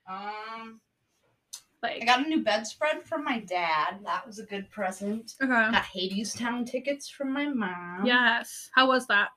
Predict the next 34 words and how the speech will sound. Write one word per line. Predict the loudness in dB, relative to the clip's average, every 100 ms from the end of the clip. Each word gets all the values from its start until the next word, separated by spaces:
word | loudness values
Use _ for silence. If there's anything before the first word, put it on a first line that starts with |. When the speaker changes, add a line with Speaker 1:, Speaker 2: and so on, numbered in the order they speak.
| _ -8
Speaker 1:
Oh, | -8 -10 -14
my |
God, | -10
it |
was | -8 -6
so | -4 -2 -2
good. | -4 -6 -8 -10 -16 _ _ 6
I | 8
never | 10 8 6
really | 2 0
liked | 0 2 0 -2 -14
s-, | -14 -14 _ _ _ -10
just | -6 -4 -4
listening | -4 -2 0 0 0
to | 4
Act | 6 6 4 -12
Two. | -10 -6 -4 -4 -2
It |
was | -2 0
so | 0
much | 2 2
Speaker 2:
Mm. |
Speaker 1:
better | 2 0 -2
visually. | -4 -8 -10 -10 -10 -12 -4 2
Speaker 2:
Okay. | 4 4 2 -6 _ _ -20 -18 -20 _ _ _ _ 10 12
Speaker 1:
But | 12 10
it |
was | 6 4
great. | 0 2 4
I | 4 4
loved | 4 4
it. | 4 10 10
Speaker 2:
<coughs> | 10 8 -2 -4 -12 -8
Speaker 1:
Um, | -6 -8 -8 -12